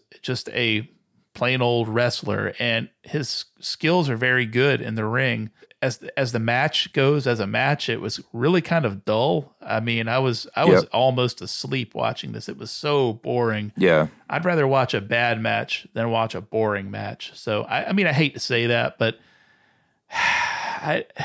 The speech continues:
Speaker 1: you know, I don't know. Th-, this wasn't a good match for me. There was some weird stuff in this match.
Speaker 2: I do feel like I lost interest in the match a little bit.
Speaker 1: Yeah.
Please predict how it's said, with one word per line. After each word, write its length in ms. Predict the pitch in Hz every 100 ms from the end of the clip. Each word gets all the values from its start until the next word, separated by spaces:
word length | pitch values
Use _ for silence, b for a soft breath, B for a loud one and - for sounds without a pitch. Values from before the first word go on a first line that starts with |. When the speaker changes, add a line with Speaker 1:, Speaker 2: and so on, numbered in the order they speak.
| B B
Speaker 1:
you 120 | 143
know, 140 | 135 -
I 120 | 170
don't 160 | 104 95
know. 260 | 95 98 - -
Th-, 160 | -
this 180 | 170 175
wasn't 320 | 208 202 165
a 60 | 127
good 240 | 113 131
match 400 | 113 107 110 -
for 220 | - 110 107
me. 280 | 107 104
There 180 | 107 113
was 180 | 117 107
some 240 | - 107 - _ _ -
weird 440 | 113 135 127 113
stuff 380 | - 120 107 -
in 100 | 98
this 180 | 95 -
match. 520 | 98 98 - - - _ _ -
Speaker 2:
I 40 | 95
do 160 | 123
feel 160 | 127 90
like 180 | 82 80
I 60 |
lost 320 | 73 82 78 -
interest 480 | 87 95 104 95 -
in 120 | 107
the 80 | 110
match 320 | 110 110 -
a 80 | 113
little 180 | 117 113
bit. 300 | 113 117 -
Speaker 1:
Yeah. 420 | 135 113 107 101